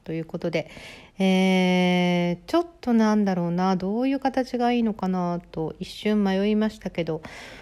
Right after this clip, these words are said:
まあ、バナーを作って、で、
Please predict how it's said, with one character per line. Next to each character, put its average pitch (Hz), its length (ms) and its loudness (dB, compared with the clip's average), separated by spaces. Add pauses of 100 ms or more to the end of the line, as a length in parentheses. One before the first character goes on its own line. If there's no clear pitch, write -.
(140)
ま 220 380 4
あ、 - 100 -20
バ 190 140 2
ナ 220 400 6
ー - 20 6
を 226 160 4
作 - 200 -4
っ - 20 -6
て、 - 320 0 (340)
で、 190 1300 0